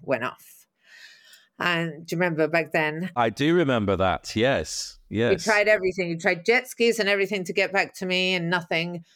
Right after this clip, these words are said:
Speaker 1: And so he went on. He was supposed to be on eight weeks.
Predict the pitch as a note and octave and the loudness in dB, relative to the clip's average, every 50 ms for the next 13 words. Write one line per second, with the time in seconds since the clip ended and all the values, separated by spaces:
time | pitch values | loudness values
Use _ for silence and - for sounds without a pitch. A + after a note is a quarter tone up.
0 | _ _ _ _ _ - - F3+ F3 E3+ F3 E3+ E3+ E3+ E3 E3 - G3 F3+ F3+ | _ _ _ _ _ -4 -2 0 0 0 0 0 -2 -4 -4 -2 0 2 4 4
1 | F3+ E3+ F3+ F3+ F3+ F3 E3+ G3+ F#3 F#3 F#3+ G3 G3+ G3 F3+ F3 F3+ F3 - E3 | 4 4 4 2 2 0 0 0 0 2 2 2 2 0 0 0 -2 -2 -4 -2
2 | - G3 F#3 E3+ - F3 F3 F#3 F3 E3+ E3+ E3+ E3+ E3 D#3+ - _ - G3+ G3 | 0 0 0 0 -2 -2 0 2 2 2 2 0 -2 -4 -8 -8 _ 0 0 0
3 | F#3 - E3+ F3 F3+ G#3+ - - - - - - - - | 2 2 2 2 2 2 0 -4 -8 -8 -8 -8 -10 -12